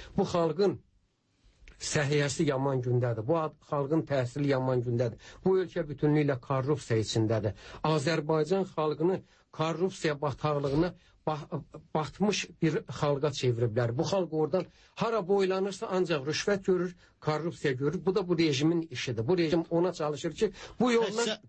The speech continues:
Speaker 2: təkcə hakimiyyətin mi? Çünki c-, c-, cəmiyyət var, müxalifət var, mətbuat var.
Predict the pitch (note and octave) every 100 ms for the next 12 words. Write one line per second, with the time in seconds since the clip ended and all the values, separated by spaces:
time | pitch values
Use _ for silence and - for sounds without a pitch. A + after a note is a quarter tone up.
0 | F#3+ F3 G3+ E3 D3+ D3+ D3+ B2+ F3 E3+
1 | G#2+ - C3+ B2+ A#2 A#2+ - B2+ B2 A#2
2 | A2 B2 B2 C3+ B2+ C3+ A#2+ A#2+ B2+ B2
3 | A2 A2 - A2+ G2+ B2+ B2 A#2 A#2 G#2
4 | A#2 A2 - A#2 A#2 - - _ - A#2
5 | G#2+